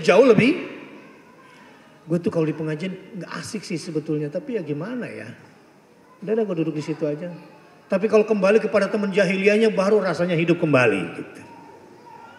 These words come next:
Bagaimana cara matimu? Eh, bagaimana cara matimu? Seperti itu nanti kamu dibangkitkan dari kuburmu.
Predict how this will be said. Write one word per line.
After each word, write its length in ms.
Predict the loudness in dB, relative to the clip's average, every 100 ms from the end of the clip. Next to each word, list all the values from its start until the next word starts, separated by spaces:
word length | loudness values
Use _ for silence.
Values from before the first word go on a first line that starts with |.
| -20 -20 -20 -20 -20 -20 -20 -20 -20 0
Bagaimana 460 | 4 6 8 6 6
cara 240 | 6 6
matimu? 440 | 4 4 2 2 0 -6 -14 -20 -20 -20 -20 -20 -20 -20 _ _ _ _ -4
Eh, 100 | -2
bagaimana 460 | 2 6 8 8 6
cara 560 | 6 6 4 2 -6 0
matimu? 640 | 2 4 2 2 0 -2
Seperti 400 | 0 2 2 4
itu 60 | 4
nanti 240 | 4 4
kamu 180 | 2 4 2
dibangkitkan 400 | 4 4 4 4
dari 160 | 4
kuburmu. 680 | 4 2 2 0 -6 -12 -18